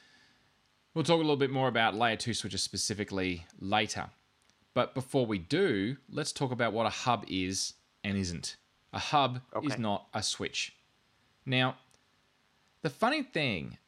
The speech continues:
Speaker 1: is that when I first built an Ethernet network, we couldn't afford a switch. We could only afford a hub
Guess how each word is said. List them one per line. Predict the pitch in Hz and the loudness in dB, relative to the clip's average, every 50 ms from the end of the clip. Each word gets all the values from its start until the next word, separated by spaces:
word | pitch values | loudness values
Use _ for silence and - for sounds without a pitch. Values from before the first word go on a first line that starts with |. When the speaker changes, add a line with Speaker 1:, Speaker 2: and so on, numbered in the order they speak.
| _ _ | _ _
Speaker 1:
is | 127 135 123 120 113 - - | 0 2 2 2 0 -2 0
that | 123 117 110 - - 139 | 0 0 0 0 -2 -4
when | 123 135 147 175 | 0 0 0 2
I | 208 233 214 | 0 0 -2
first | - - - - - - 147 139 131 131 - - | -2 -4 -8 -8 -2 0 2 2 2 0 -2 -2
built | 131 123 110 104 101 - - - 92 98 - | 0 2 2 2 0 -2 -6 -12 -12 -10 -6
an | - 113 | -4 -2
Ethernet | 110 113 104 - 101 101 101 - - | 0 -2 -2 -2 -4 -4 -4 -4 -2
network, | 101 107 90 67 90 87 76 76 - - - - _ _ _ _ _ _ _ _ _ _ _ _ _ - | -2 -2 -2 -2 -2 -4 -4 -4 -6 -8 -14 -20 _ _ _ _ _ _ _ _ _ _ _ _ _ -2
we | 123 135 127 | 0 0 2
couldn't | - 139 117 113 | 2 0 -2 -2
afford | 101 - - 95 87 78 | -2 -6 -4 -4 -4 -4
a | - | -4
switch. | - - - 104 90 - - - - - _ _ _ _ _ _ _ _ _ _ _ _ _ _ _ _ _ _ _ | -6 -6 -6 -6 -8 -8 -8 -12 -14 -16 _ _ _ _ _ _ _ _ _ _ _ _ _ _ _ _ _ _ _
We | - 135 | -2 0
could | 139 151 | 2 2
only | 151 139 | 2 0
afford | 131 - - 107 90 | -2 -4 -2 -2 -2
a | - | -2
hub | - - 110 101 - | -2 -2 -2 -2 -4